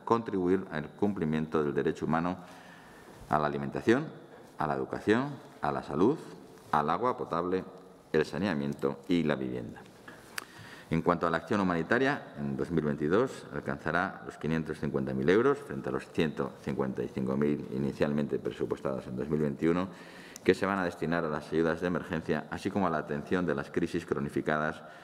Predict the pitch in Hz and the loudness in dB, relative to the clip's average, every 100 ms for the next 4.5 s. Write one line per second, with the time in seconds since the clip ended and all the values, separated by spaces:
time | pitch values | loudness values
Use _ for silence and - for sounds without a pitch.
0 | - - 80 80 78 80 76 76 65 67 | -20 -4 0 2 0 0 -2 -2 -4 -2
1 | 71 69 71 78 78 69 69 71 73 65 | -2 0 -2 -2 -4 -2 0 0 -2 -6
2 | 65 80 78 76 69 73 69 71 71 76 | -2 -4 0 0 0 -2 0 0 0 0
3 | 82 80 73 69 67 69 78 80 80 67 | 0 0 -4 -4 -2 0 0 -2 -4 -4
4 | 67 73 76 78 76 | -2 0 2 2 0